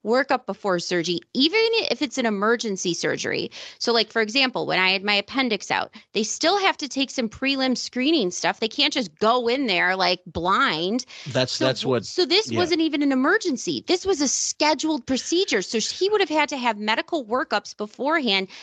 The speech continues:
Speaker 1: to
Speaker 2: Yep.
Speaker 1: ensure that he's not going to die on the table.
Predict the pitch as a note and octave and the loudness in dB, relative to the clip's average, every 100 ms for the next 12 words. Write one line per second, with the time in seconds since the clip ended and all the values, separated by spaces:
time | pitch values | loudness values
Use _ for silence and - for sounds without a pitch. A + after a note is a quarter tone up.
0 | - C4+ B3 A#3+ - F#4 C4+ A#3+ G#3+ A3+ | -4 -2 0 0 2 2 2 -2 -2 0
1 | C#4+ F#4+ D4+ G3+ D#3+ E3+ D#3 D3+ C#3+ C#3+ | 2 0 -2 -2 -2 -4 -2 0 -2 -8
2 | - - - - | -10 -8 -8 -6